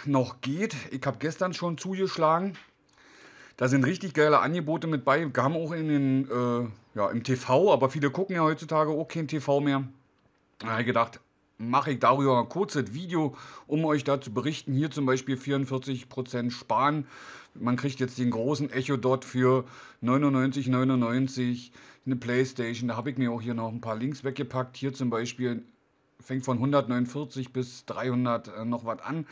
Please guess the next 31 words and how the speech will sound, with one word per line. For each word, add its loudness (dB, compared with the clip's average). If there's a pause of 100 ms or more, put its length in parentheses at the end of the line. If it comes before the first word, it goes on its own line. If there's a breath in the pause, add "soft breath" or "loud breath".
(200 loud breath)
Das -10
zeige 0
ich -6
euch -6
gleich. -2
Hier -2
kann -6
man 2
dann -2
halt -8
zuschlagen. 2 (680 loud breath)
Hier 4
zum 2
Beispiel 2
ein 0
Echo 2
Dot 4 (400 loud breath)
mit 0
einer, 2
mit 2
einer 2
Bose-Box 2
gleich 0
dazu. -2 (200)
Kaffee-Vollautomaten 4
bis -4
sechsundsechzig -6
Prozent -4
kann -2
man 0
sparen. -2